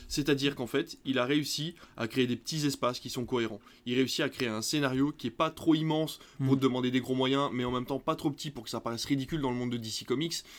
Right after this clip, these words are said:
Speaker 1: Il réussit à créer des, des anti-héros qui sont, euh, attachants, qui, euh, sont hyper bien travaillés, qui ont tous une logique de vie, parce qu'il y a plein, on en voit plein, des, des héros maintenant, il y en a tellement, il y a tellement de séries disponibles,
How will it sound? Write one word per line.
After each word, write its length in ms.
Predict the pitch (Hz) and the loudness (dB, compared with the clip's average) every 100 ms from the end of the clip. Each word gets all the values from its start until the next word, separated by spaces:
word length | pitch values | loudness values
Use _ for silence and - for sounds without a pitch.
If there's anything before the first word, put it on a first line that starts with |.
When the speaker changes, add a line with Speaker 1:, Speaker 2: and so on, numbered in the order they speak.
| - - | -18 -2
Speaker 1:
Il 100 | 131 | 2
réussit 380 | 139 139 - 156 | 4 4 2 -2
à 60 | |
créer 260 | 113 - 117 | -2 -2 -2
des, 240 | 110 113 - | 0 -2 -2
des 260 | 113 110 | -4 0
anti-héros 600 | 135 135 - 147 135 156 156 - - _ | 0 0 2 4 6 4 2 -14 -20 _
qui 160 | - 139 | -8 -2
sont, 300 | - 165 160 - - - | 2 2 2 -4 -20 -6
euh, 160 | 120 120 | -4 0
attachants, 580 | 139 135 139 - 180 185 - - | -2 2 0 2 0 -2 -10 -20
qui, 300 | - 143 151 120 | -10 -6 -4 -2
euh, 260 | 120 117 | 0 0
sont 200 | 113 127 - | -2 -6 -6
hyper 260 | 156 156 131 | -2 -2 0
bien 160 | 131 | -2
travaillés, 420 | 117 123 139 175 165 - | -2 0 0 0 -4 -2
qui 120 | 143 | 0
ont 80 | 123 | 0
tous 240 | 165 - | -4 0
une 100 | 135 | 4
logique 560 | 139 170 175 196 - - - | 10 8 8 -2 -8 -14 -6
de 180 | 123 | 4
vie, 240 | 135 139 226 - - - | 4 4 -8 -12 -14 -4
parce 120 | 127 | -2
qu'il 120 | 131 | 0
y 40 | |
a 60 | 120 | -2
plein, 300 | 196 220 240 | 0 0 0
on 140 | 139 120 | -2 -2
en 60 | |
voit 180 | 117 127 | 0 -2
plein, 180 | 175 185 | -2 -2
des, 140 | 139 | -2
des 220 | 113 123 123 | 0 0 2
héros 240 | 135 170 | 4 2
maintenant, 240 | 160 131 | 2 0
il 60 | 151 | -2
y 40 | |
en 60 | 113 | -2
a 80 | 107 | -2
tellement, 340 | - 143 147 | 0 0 0
il 60 | 127 | -2
y 20 | |
a 60 | 107 | -2
tellement 280 | 135 156 | -2 -2
de 60 | 151 | -4
séries 320 | - 147 143 | -4 -4 -4
disponibles, 560 | 135 123 - 127 175 | -6 -8 -6 -4 -4